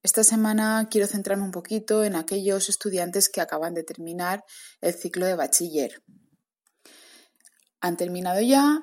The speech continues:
y ahora se enf-, se van a enfrentar a una de las pruebas más importantes en la vida est-, de un estudiante. En la Comunidad Valenciana se llama la pau, la Prueba de Acceso a la Universidad.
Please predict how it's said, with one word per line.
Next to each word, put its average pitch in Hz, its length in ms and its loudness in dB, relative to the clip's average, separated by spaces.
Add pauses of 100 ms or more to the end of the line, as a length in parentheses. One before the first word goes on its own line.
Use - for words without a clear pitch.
y 214 140 4
ahora 196 240 4
se 214 180 4
enf-, 202 260 -6
se - 140 4
van 190 160 -2
a 208 40 -2
enfrentar 233 760 2
a 185 140 0
una 202 340 0
de 214 100 2
las 170 180 -2
pruebas 185 460 0
más 180 240 -4
importantes 175 960 -4
en 170 240 -2
la 143 360 0
vida 165 380 0
est-, - 200 -4
de 160 320 2
un 151 120 -2
estudiante. 127 680 -6 (720)
En - 100 -4
la 160 80 0
Comunidad 165 400 -4
Valenciana 170 580 2
se 185 180 2
llama 190 420 -4 (100)
la 151 240 0
pau, 135 360 -4 (120)
la 147 240 -2
Prueba 170 300 0
de 180 60 0
Acceso 175 360 -4
a 185 60 -4
la 175 80 2
Universidad. 135 560 0